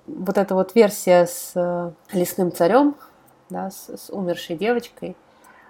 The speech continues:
она, мне кажется, более логична и более понятна в контексте и Гумберта, и его каких-то переживаний, его фантазий. И, э,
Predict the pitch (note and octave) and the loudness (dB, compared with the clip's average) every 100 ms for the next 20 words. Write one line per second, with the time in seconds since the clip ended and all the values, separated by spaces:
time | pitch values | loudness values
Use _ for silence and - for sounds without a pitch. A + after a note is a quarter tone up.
0 | _ F3+ F3 G3 F#3+ F3 F3+ F3 F#3+ F3+ | _ -8 0 0 0 -2 -2 2 2 0
1 | - F3 F#3+ F#3 F3+ F3 F3 G3 B3 - | -6 -4 -2 2 4 4 2 0 -4 -4
2 | - F#3 F3 F3+ E3+ F#3+ G#3+ G3 F3+ F3 | -6 -4 -4 -6 -6 -4 -2 0 0 0
3 | F3 - - - - F3+ F#3+ G3+ - E3+ | -2 -6 -14 -12 -2 0 2 2 0 -4
4 | D#3+ - _ _ _ _ - E3 E3 F3 | -10 -12 _ _ _ _ -6 -4 0 -2
5 | - - - E3+ - - F3 - - - | -2 -12 -12 -10 -10 -12 -12 -14 -18 -10
6 | F3+ C4 A#3 G#3 - G3 F3+ F3+ F3 E3 | 0 2 2 -2 -4 -4 -4 -4 -6 -2
7 | E3 D#3+ D#3+ E3 E3+ - - - E3+ E3 | 0 0 -2 -10 -10 -16 -14 -4 -2 0
8 | E3+ G#3 A3 F#3+ E3 D#3+ E3 - D#3+ E3+ | 2 0 -2 -4 -2 0 -2 -4 -6 0
9 | G3 F#3+ E3+ E3+ - - - - - - | 0 0 -6 -8 -10 -20 -20 -20 -20 -10
10 | F#3+ F#3 E3+ C3 E3+ E3 | -6 -2 -2 0 0 0